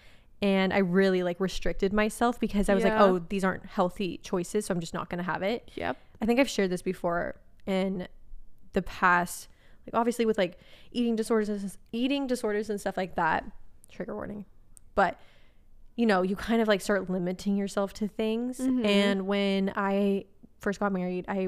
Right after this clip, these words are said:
Speaker 1: got really sick and had, like, kidney stones and, like, kidney problems. And that's when I became vegetarian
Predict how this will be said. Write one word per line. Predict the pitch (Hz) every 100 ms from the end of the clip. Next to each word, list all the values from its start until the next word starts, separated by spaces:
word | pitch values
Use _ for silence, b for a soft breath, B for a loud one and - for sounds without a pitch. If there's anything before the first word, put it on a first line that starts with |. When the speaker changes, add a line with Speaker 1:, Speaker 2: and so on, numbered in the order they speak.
| 185
Speaker 1:
got | 185
really | 196 185
sick | 185 190
and | 175
had, | 180 -
like, | 185 - - -
kidney | - 180 185 180 190 196 185 -
stones | - 202 185 180
and, | 180
like, | -
kidney | - 170 180
problems. | 202 190 226 262 - b b b b b - -
And | 196
that's | 180 180
when |
I | 185
became | 185 196 185
vegetarian | 180 180 185 156 - -